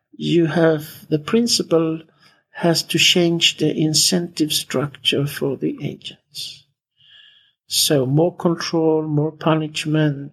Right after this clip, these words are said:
but also more rewards for good behavior. So basically, when you have a system where the incentives are such that, uh,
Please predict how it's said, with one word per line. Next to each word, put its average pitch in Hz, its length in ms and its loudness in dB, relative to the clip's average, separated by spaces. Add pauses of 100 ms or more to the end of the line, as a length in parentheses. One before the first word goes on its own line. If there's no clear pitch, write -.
(120)
but - 220 -8
also 139 280 -2
more 156 260 4
rewards 151 600 2
for 139 180 -2
good 151 280 0
behavior. 147 580 -2
So - 220 -4
basically, 156 800 -2
when 139 160 -4
you - 100 -6
have 165 180 -2
a 160 80 -2
system 151 640 -2 (440)
where 123 160 -4
the 147 100 0
incentives 147 800 0
are 190 120 0
such - 540 -2
that, 135 320 -8 (920)
uh, 180 360 -8